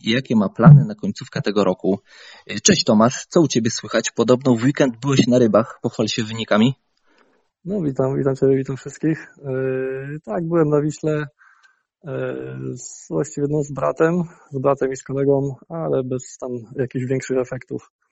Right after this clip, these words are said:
Speaker 2: Akurat woda, woda pomału idzie w górę w Wiśle, no i tam trzeba szukać takich właśnie zatoczek, spokojniejszych miejsc, a ja akurat wybrałem się na Opaskę, bo liczyłem tam na jakieś bolenia,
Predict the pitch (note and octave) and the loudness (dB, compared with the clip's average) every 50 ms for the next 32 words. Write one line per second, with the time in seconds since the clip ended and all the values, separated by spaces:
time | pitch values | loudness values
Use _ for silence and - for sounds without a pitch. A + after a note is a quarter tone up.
0 | _ _ _ _ _ _ _ - B2+ B2 B2+ B2+ B2+ B2 A#2+ C3 B2+ B2 B2+ B2+ | _ _ _ _ _ _ _ -18 -12 -8 -6 -6 -6 -2 0 0 2 2 2 2
1 | B2 B2 B2 C3 C3 B2+ B2+ B2 - B2+ B2+ B2+ B2+ B2+ B2+ B2+ C3+ B2+ C3 C#3+ | 2 2 2 2 2 2 2 0 0 0 2 2 2 2 0 -2 -4 -6 -6 -4
2 | D3 C#3+ C3+ C3+ C3 B2+ C3 C3+ C3 - - C#3+ C#3+ D3+ D#3 D3 C#3+ _ _ _ | -2 0 2 2 2 0 -2 -6 -8 -6 -2 0 0 0 0 -2 -6 _ _ _
3 | _ _ _ _ _ _ _ _ _ _ _ - C#3 C3+ C3+ C3 C3 C3 C3+ C3 | _ _ _ _ _ _ _ _ _ _ _ -14 -10 -8 -6 -4 -2 -2 -2 -2
4 | C3 C3 C3 C3 C3 C3 C3 C3 C3 - C3+ C3 - - D3 C#3 C3 - C#3+ - | -2 -2 -4 -4 -6 -8 -10 -12 -12 -12 -10 -10 -4 0 0 0 2 2 0 0
5 | C3+ - - B2+ - C3+ B2 B2 B2 - - C3 B2+ C3 B2+ - D3+ - D3 C#3 | 0 0 -2 -4 -4 -4 -4 -4 -4 -6 -6 -8 -8 -6 -6 -6 -4 -2 -2 -4
6 | - - - - _ _ _ - - - - - C#3 C3+ C3+ C3 - - C3+ - | -4 -6 -12 -20 _ _ _ -16 -12 -8 -4 -2 0 0 -2 -2 -6 -8 -10 -6
7 | C#3+ C#3+ C#3 C3+ C3 - - C3+ C3+ C3+ C3 B2+ B2+ B2 - C3+ B2+ B2 A#2+ B2+ | -2 0 0 0 -2 -2 -2 -2 0 0 2 0 0 -2 -2 -4 -4 -4 -4 -4
8 | A#2+ B2 B2 A#2+ A#2+ B2 - - B2+ B2 B2+ A#2+ - B2+ B2 - - - C3 B2 | -6 -6 -8 -10 -12 -12 -10 -8 -4 -4 -2 0 0 0 0 0 -2 -4 -4 -4
9 | - _ _ _ _ _ _ _ _ _ _ - C#3 B2+ C3 C3 C3 B2+ - - | -6 _ _ _ _ _ _ _ _ _ _ -10 -4 0 0 0 0 0 -2 -4
10 | C3 B2+ B2 - B2 B2 B2 B2 - C3 A#2+ A#2+ B2 B2 B2 B2 B2 B2 - | -4 -2 -2 -2 -2 -2 -4 -4 -2 -4 -4 -4 -4 -6 -6 -6 -6 -8 -10